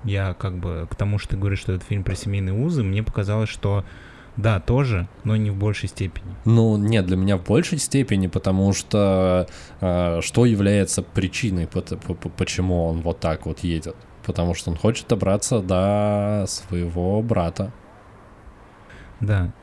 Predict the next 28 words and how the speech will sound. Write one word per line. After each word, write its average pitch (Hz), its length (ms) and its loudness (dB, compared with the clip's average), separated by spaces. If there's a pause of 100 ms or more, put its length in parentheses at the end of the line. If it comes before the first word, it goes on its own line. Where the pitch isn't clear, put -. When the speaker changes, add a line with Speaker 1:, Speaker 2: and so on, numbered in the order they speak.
Speaker 1:
не 123 200 4
можем 117 400 4
вам 95 180 2
сказать, 98 380 0
что - 160 -6
там 92 200 0
будут 98 220 0
какие-то 92 480 -2
невероятные 95 560 0
сюжетные 95 440 -2
повороты 98 680 -2 (100)
в - 80 -16
части - 280 -2
со 92 160 -4
спойлерами, 87 680 -4 (380)
но 113 100 2
тем 110 220 2
не 104 100 2
менее, 90 340 0
если 98 300 -2
вы 98 100 0
хотите - 360 -6
сначала 90 400 -2
посмотреть 92 480 -6
фильм, 90 260 -4
потом 92 260 -4
послушать - 440 -6
обсуждение, 104 680 0